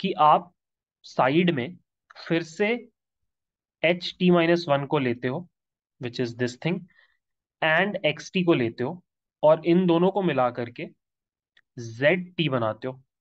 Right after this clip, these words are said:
which is your update, uh, gate।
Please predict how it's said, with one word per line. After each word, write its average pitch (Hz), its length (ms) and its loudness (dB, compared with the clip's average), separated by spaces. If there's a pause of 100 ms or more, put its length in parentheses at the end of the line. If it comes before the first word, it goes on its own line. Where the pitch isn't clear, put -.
(480)
which 131 200 -2
is 143 160 0
your 156 160 0 (540)
update, 135 640 0 (680)
uh, 117 340 2
gate। 113 320 -6